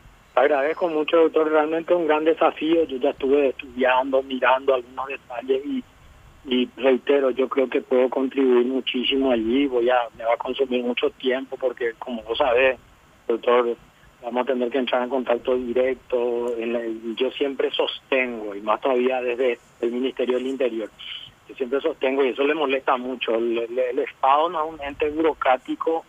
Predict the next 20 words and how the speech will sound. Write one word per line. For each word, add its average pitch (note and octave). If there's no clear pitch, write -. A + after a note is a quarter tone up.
un, C#3+
un C#3+
ente C#3
burocrático C#3+
que C#3+
se D#3
debe C#3
divorciar C#3+
de C#3
la D3
gente, D#3+
al C3+
contrario, C3+
debe B2
arrodillarse C#3+
al E3+
servicio C3+
de E3
la D3+
gente, C3